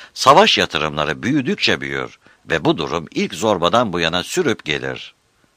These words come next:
Nefeslendi, bakındı, ilgiyle dinlediklerini görünce sürdürdü sözünü.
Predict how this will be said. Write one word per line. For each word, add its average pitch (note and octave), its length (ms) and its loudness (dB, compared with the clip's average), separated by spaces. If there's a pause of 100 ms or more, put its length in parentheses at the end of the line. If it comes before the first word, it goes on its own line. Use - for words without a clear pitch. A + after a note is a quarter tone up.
(840)
Nefeslendi, D#2+ 760 -4
bakındı, D2+ 480 -8 (120)
ilgiyle F#2+ 560 -2
dinlediklerini E2 580 -4
görünce E2 360 -6
sürdürdü E2 560 -8
sözünü. B1+ 500 -10